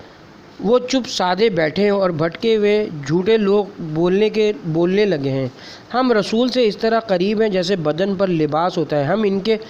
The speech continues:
ख़जाना दार हैं और इनके दरवाज़े हैं, और यूँ भी घरों में दरवाज़ों ही के रास्ते आया जाया,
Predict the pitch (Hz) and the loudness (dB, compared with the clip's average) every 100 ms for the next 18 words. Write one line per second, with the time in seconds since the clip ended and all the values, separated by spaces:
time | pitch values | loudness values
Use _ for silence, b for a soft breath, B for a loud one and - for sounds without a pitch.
0 | B B B - - - - - 180 185 | B B B -20 -20 -20 -10 -4 0 0
1 | 196 233 185 175 202 190 175 175 185 175 | 2 2 2 0 2 2 2 2 0 -2
2 | 190 175 160 160 156 190 156 135 127 B | -2 0 2 0 0 0 0 -2 -6 B
3 | B B B - 208 240 196 165 240 262 | B B B -8 0 0 0 0 2 2
4 | 262 180 190 214 220 180 180 175 175 175 | 0 2 2 2 0 0 0 0 0 -4
5 | 175 160 165 214 220 202 220 220 214 180 | -10 -8 0 2 2 2 0 0 0 0
6 | 160 - 208 165 170 190 165 160 160 | -2 -2 -2 0 2 2 2 2 0